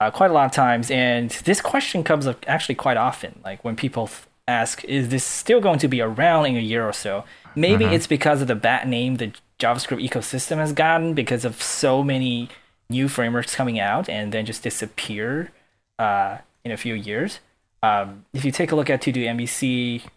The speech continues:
Speaker 1: like, they're, like, the survival rate is not that great,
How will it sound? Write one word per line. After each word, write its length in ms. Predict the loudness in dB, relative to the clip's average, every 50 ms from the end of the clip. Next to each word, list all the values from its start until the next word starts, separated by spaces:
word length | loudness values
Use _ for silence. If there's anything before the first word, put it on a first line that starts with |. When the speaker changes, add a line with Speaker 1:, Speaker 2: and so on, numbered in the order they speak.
| _ _
Speaker 1:
like, 300 | -8 -8 -8 -8 -12 -16 _ _ _ _ _ _ _ _ _ _ _ _ _ _ _ _ _ -18
they're, 540 | -18 -10 -6 -4 -2 0 0 0 0 -2 -4 -8 -14 _ _ _ _ _ _ _ _ _ _ _
like, 120 | -2 0 2
the 80 | 0 0
survival 560 | 2 2 2 4 6 6 6 6 4 4 2
rate 220 | 0 -2 -2 -4 -4
is 140 | -6 -4 -2
not 680 | -2 0 0 2 2 2 2 2 0 0 -2 -8 -6 -2
that 460 | 0 0 2 2 0 -2 -4 -8 -10 -12 _ _ _ _ _ _ _ _ _ _
great, 480 | -4 -2 0 0 0 0 -2 -6 -6